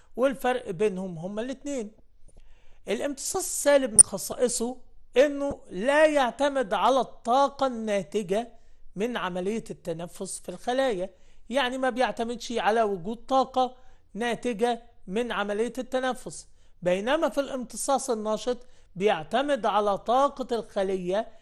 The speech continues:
التي مصدرها عملية التنفس، يعني بيحتاج إلى طاقة ناتجة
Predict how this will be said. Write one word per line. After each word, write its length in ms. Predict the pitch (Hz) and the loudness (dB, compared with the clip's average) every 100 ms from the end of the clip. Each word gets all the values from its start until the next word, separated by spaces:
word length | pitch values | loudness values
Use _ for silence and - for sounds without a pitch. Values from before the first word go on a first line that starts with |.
| - - 156 | -20 -12 -8
التي 520 | 156 170 254 262 285 | -2 2 2 2 -2
مصدرها 580 | 233 214 175 254 247 214 | -2 -2 0 2 2 0
عملية 500 | 160 147 156 196 220 | -4 -8 -6 -6 -6
التنفس، 680 | 262 277 294 311 - - - - - - | -6 -2 -2 -2 -6 -16 -18 -18 -18 -6
يعني 300 | 175 180 185 | -4 -2 -4
بيحتاج 480 | 170 - - 254 240 | -6 -4 0 0 -2
إلى 280 | 233 220 202 | -2 0 0
طاقة 500 | 220 240 233 277 277 | 4 2 4 0 0
ناتجة 580 | 196 175 220 208 262 | -2 -6 -6 -2 -2